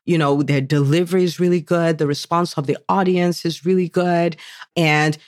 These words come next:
you're just like, "Wow, they're amazing. I could never, I could never do that." Right? I could never do that. Now, if you don't want to speak at all because you're like, "Yeah,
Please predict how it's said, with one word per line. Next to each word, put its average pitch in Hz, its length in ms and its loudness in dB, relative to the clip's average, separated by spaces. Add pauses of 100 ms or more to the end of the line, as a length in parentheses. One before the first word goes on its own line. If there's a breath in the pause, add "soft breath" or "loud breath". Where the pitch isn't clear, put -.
(140)
you're 160 100 2
just 156 220 -4
like, 147 200 -4
"Wow, 147 640 0
they're 151 240 2
amazing. 143 640 0
I 156 120 2
could 151 300 -4
never, 143 680 0
I 143 80 2
could 135 200 -2
never 139 340 0
do 139 300 -2
that." - 440 -4 (400)
Right? 139 280 2
I 147 100 -2
could 135 180 -2
never 135 300 0
do 143 240 0
that. - 300 -6 (340 loud breath)
Now, 147 160 2
if 143 160 -4
you 147 80 0
don't 139 160 0
want 131 140 0
to 131 40 -2
speak - 380 -4
at 147 80 2
all 160 380 2
because 139 500 -2
you're 139 120 0
like, 143 280 -4
"Yeah, 302 300 -4